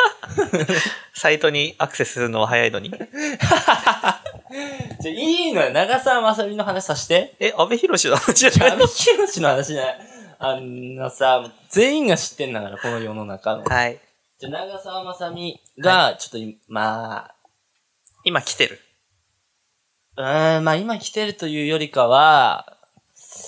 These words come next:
Speaker 2: うーん、まあ、今も来てる。
Speaker 1: <laughs> あー。
Speaker 2: まあ、今も来てる。で、まあ、知らない人がほとんどだと思うんで、まあ、ちょっと検索してみて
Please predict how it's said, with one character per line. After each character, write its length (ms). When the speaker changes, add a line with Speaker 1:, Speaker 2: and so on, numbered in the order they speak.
Speaker 2:
う 80
ー 680
ん、 40
ま 80
あ、 40
今 260
も 140
来 140
て 140
る。 140
Speaker 1:
<laughs> 60
あ 20
ー。 160
Speaker 2:
ま 380
あ、 40
今 180
も 180
来 160
て 120
る。 240
で、 460
ま 80
あ、 20
知 160
ら 160
な 160
い 180
人 340
が 320
ほ 100
と 140
ん 60
ど 100
だ 40
と 80
思 160
う 20
ん 120
で、 200
ま 100
あ、 20
ち 80
ょ 40
っ 20
と 100
検 240
索 240
し 120
て 140
み 160
て 600